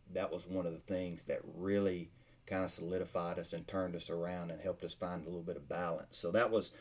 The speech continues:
and he was really good at third base, and I think that's what he'll probably do next year at, at Mississippi Delta, which is where he's gonna go play. Um, but, you know, one thing that, that you don't see a lot, that we, you know, didn't really get to use Hunter a lot, is on the mound.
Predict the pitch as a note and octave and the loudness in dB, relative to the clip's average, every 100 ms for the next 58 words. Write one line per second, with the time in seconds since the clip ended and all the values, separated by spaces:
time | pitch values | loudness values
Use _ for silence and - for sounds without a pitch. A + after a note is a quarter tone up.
0 | - - F#2 G#2+ G#2 E2+ F2 G2 F2 F2 | -14 -4 2 4 4 2 2 2 0 0
1 | F#2 - F2+ E2+ E2 F2 E2+ F2 E2 G#2 | -2 0 2 2 4 2 0 -2 -2 0
2 | G2 - - G2 F2+ D#2 - - G#2 G2+ | 2 2 2 2 2 -2 -4 4 6 8
3 | F#2+ F#2 F2 F#2+ F#2 F#2 F#2 - G2 F#2+ | 6 2 -2 0 0 2 0 -2 -2 2
4 | F#2 E2+ - F2 F2+ - F2 F#2 F2 E2 | 4 4 2 -2 -2 -4 -4 -4 -4 -2
5 | F2 E2+ E2+ E2+ - - - F2+ F2 F2 | -2 -2 -4 -6 -10 -14 -8 -4 -4 -4
6 | F2 E2 E2+ E2 - E2+ E2+ E2 - - | -6 -2 -2 -2 0 2 2 -2 -14 -20
7 | - - - F#2 F2 E2 E2 - - - | -20 -12 -2 2 2 2 -2 -10 -18 -20
8 | - - - - G#2 F#2+ D#2+ C#2+ F#2 F#2 | -20 -20 -12 -10 2 4 4 -2 -6 -4
9 | F2+ A#2 A#2 C3 B2 G#2 F2+ G2+ - G2 | 2 2 8 8 10 6 4 0 0 4
10 | G#2+ A2 A#2 G#2+ G2+ G2 - - G2 F2+ | 4 4 6 8 10 8 6 2 2 2
11 | F#2+ - - - F#2+ F#2+ A2+ F#2 G2+ G#2+ | -2 -10 -16 -8 -4 2 4 4 6 6
12 | G2 G#2 E2+ F2 G2+ A2 G#2 F#2+ F#2 F2+ | 6 2 0 0 2 2 2 2 4 4
13 | F#2 F2+ F#2 F2+ F2+ E2+ F2 F#2 F2+ E2+ | 2 2 0 -2 -2 -2 -2 -2 -4 -6